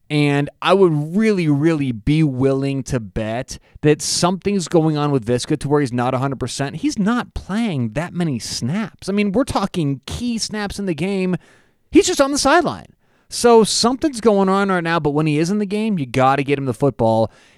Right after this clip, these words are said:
And Jared, you said that that's what they were saying on Bleacher Report, is that th-, how frustrated these guys were watching because they all wanna see Laviska do what he can do, but it's frustrating to see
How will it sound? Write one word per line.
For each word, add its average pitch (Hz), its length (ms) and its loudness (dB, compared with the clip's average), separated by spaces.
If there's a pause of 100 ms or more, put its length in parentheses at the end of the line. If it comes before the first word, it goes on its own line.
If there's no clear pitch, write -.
And 165 160 -6
Jared, 165 240 2
you 160 80 0
said 175 200 -2
that 147 180 -2
that's 139 260 0
what 135 340 2 (140)
they 143 200 0
were 147 100 4
saying 151 280 -2
on 135 100 -2
Bleacher 185 260 2
Report, 143 340 2
is 139 140 -4
that 139 240 2 (520)
th-, 131 200 -16 (100)
how 180 240 4
frustrated 180 840 2
these 156 180 2
guys 156 300 2
were 156 140 6
watching 147 520 0
because 170 380 2
they 160 140 4
all 214 180 6
wanna 160 260 4
see 180 160 0
Laviska 165 420 2
do 139 140 6
what 156 140 6
he 143 40 4
can 127 180 0
do, 127 360 4 (240)
but 196 100 4
it's 202 140 2
frustrating 202 640 2
to 151 100 -2
see 180 600 0